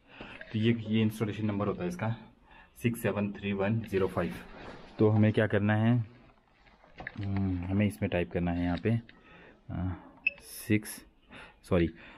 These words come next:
six, अ, पहले इसमें ज़ीरो, अ, फ़ाइव, एक, दो, तीन, ट्रिपल ज़ीरो, क्योंकि सिक्स सेवन से, अ, डिजिट से start हो तो ट्रिपल ज़ीरो लगेगा, फ़ाइव के बाद फिर सिक्स सेवन थ्री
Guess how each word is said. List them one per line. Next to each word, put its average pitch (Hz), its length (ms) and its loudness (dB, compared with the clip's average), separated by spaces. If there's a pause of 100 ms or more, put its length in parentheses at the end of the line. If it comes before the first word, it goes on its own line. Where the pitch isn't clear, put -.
(180)
six, - 200 0
अ, 104 220 6
पहले 98 220 6
इसमें 101 260 4
ज़ीरो, 104 360 6 (160)
अ, 104 240 -2 (140)
फ़ाइव, 101 300 2 (300)
एक, 101 240 -2 (120)
दो, 95 200 -2 (180)
तीन, 87 240 -2 (260)
ट्रिपल 104 220 0
ज़ीरो, 107 240 2 (140)
क्योंकि 107 140 -2
सिक्स 117 240 0
सेवन 107 220 4
से, 110 240 4
अ, 107 240 0
डिजिट 101 260 2
से 107 140 -4
start 90 240 0
हो 92 60 2
तो 95 180 2
ट्रिपल 101 300 0
ज़ीरो 107 180 4
लगेगा, 110 320 2 (420)
फ़ाइव 92 200 2
के 104 80 4
बाद 110 180 2
फिर 101 240 0 (400)
सिक्स 117 240 0 (420)
सेवन 101 420 2 (540)
थ्री 95 180 0